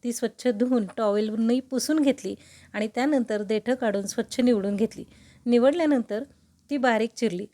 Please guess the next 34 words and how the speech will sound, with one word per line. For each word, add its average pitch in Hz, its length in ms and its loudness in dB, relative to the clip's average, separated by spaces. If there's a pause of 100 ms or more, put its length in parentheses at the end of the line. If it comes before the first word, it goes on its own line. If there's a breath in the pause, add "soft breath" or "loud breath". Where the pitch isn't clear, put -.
(120)
आणि 208 140 -6
बारीक 214 400 -4
चिरून 208 360 -4
हा 240 140 -4 (120)
कप 214 320 -6
दाबून 220 520 0
जेवढा 254 240 2
भरता 233 280 0
येईल 208 220 -2 (200)
तेवढा 208 240 0
भरला 226 320 2 (720 soft breath)
आणि 220 180 -4
दोन 240 300 4
कप 247 220 -4 (140)
कोथिंबीर 220 420 0
घेतली. 185 280 -8 (380 soft breath)
त्याच 262 220 -2
कोथिंबीरीला 214 800 -2 (120)
एक 277 260 -2
कप 196 220 -2
डाळीचं 220 380 0
पीठ, 196 240 -8 (560 soft breath)
अर्धा 240 360 0
कप 208 300 -6 (1000)
ज्वारीचं 247 460 2
पीठ 202 300 -6 (100)
आणि 220 180 -6 (180)
एक 285 260 -2
चमचा 202 420 -2
बारीक 208 380 0
रवा 175 220 -2 (340 soft breath)
असं 247 180 0
घालून 214 260 2
घेतलं. 196 280 -6